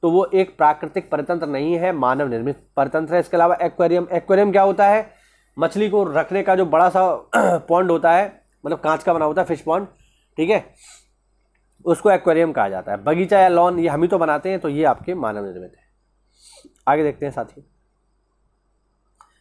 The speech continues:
आ गया फूड जाल। देखिए, अ, अगर हम फूड वेब की बात करेंगे, खाद्य जाल की बात करेंगे, तो इसको आप देखो, इसी समझ लो क्या होता है, इसी से हम समझ लेते हैं।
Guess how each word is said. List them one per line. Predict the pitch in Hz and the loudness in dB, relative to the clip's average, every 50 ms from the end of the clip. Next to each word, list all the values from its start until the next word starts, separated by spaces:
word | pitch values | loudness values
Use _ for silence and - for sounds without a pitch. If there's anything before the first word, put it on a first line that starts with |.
| _ _ - | _ _ 0
आ | - 147 175 | 2 2 4
गया | 196 214 214 | 4 2 2
फूड | - - 190 202 180 | 4 4 4 4 4
जाल। | 151 165 165 170 175 | 4 4 4 4 4
देखिए, | 185 202 214 220 | 2 4 4 4
अ, | 160 - - - 147 147 139 143 135 - - _ _ - | 2 0 -4 -6 -2 0 0 0 0 -2 -8 _ _ -4
अगर | 151 156 190 208 220 | -2 2 2 4 4
हम | 214 202 156 165 170 160 | 2 0 -2 -4 -4 -2
फूड | - 196 208 226 208 | 0 2 2 4 4
वेब | 202 208 202 170 | 4 2 2 2
की | - 220 | 0 2
बात | 196 196 190 - | 2 2 2 2
करेंगे, | 208 196 196 214 214 | 0 0 2 2 0
खाद्य | - - 175 180 185 180 | 0 0 0 0 0 0
जाल | 165 170 180 180 | 0 2 2 2
की | 180 202 185 | 2 0 2
बात | 170 170 165 170 | 2 2 0 0
करेंगे, | 165 139 135 147 175 196 - _ _ _ _ _ - - _ _ - | -4 -4 -4 -4 -6 -6 -8 _ _ _ _ _ -20 -20 _ _ -8
तो | 214 | 0
इसको | - 214 - - 226 | 0 0 0 2 2
आप | 233 226 214 | 2 2 4
देखो, | 196 220 214 226 | 4 4 4 4
इसी | 202 160 196 202 | 2 2 2 0
समझ | - 190 160 151 151 | 0 2 0 2 2
लो | 170 170 | 2 2
क्या | 147 147 | 2 2
होता | 120 110 104 95 101 | 2 2 0 -4 -6
है, | 98 95 98 - _ _ _ _ _ _ _ _ _ _ _ _ _ _ _ _ _ _ _ _ _ _ _ - - | -8 -10 -14 -20 _ _ _ _ _ _ _ _ _ _ _ _ _ _ _ _ _ _ _ _ _ _ _ -10 -8
इसी | 147 - 190 180 | -2 0 0 2
से | 156 | 2
हम | 175 170 | 0 0
समझ | - 139 113 101 | -2 -4 -6 -6
लेते | 98 98 95 - - | -8 -10 -14 -16 -18
हैं। | - | -20